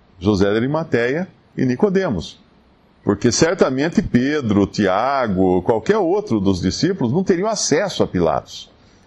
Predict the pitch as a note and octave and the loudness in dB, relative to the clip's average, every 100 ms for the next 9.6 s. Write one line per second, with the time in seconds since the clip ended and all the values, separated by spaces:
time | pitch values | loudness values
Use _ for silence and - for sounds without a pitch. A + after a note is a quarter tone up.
0 | _ - - B2+ - F#3 F#3+ D#3 E3 G#3+ | _ -6 -2 -2 -2 0 0 2 0 0
1 | A3 G#3+ F3+ E3+ E3 F3+ G#3+ B3+ - F#3 | 0 0 -2 0 0 0 0 -2 0 0
2 | D#3+ F2 - - - _ _ _ - G#2+ | -2 -6 -10 -20 -20 _ _ _ -2 0
3 | A2+ G2+ C3+ C#3+ C#3+ C#3 C#3 D3 G#3+ E3+ | 0 0 0 0 0 0 0 0 0 0
4 | E3 C#3 - F#3 E3 C3+ D3 E3+ F#3+ F#3+ | 0 0 2 2 0 0 0 0 0 -4
5 | - - - A2 C#3 C3 G2+ A2+ B2 D3+ | -10 -18 -4 -2 0 0 2 2 2 0
6 | D#3 - B2 - E3+ G3+ D#3 C3 B2+ - | -4 -4 -4 -2 -2 0 -2 -2 0 0
7 | G2 - - _ - C3 - - A2+ - | 0 -2 -12 _ 0 2 2 2 0 2
8 | D3+ F#3+ F3+ G#2+ F2+ G#2 F#2+ F#2 G#2 G2 | 0 0 0 0 2 2 2 2 2 2
9 | F2 A#2+ F3 G2+ E2 - | 2 2 0 -2 -4 -10